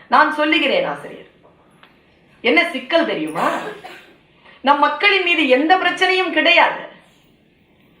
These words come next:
சொல்லக்கூடியவர்கள் சரியாக இல்லை என்பதுதான்.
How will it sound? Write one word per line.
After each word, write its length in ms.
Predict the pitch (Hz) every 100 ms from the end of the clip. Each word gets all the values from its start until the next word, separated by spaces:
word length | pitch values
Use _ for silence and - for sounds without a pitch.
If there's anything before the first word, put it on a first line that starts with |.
| _ -
சொல்லக்கூடியவர்கள் 880 | 254 320 381 339 320 294 269 330 339
சரியாக 460 | 220 214 214 214
இல்லை 480 | 208 196 233 233 -
என்பதுதான். 720 | 165 165 180 185 202 190 -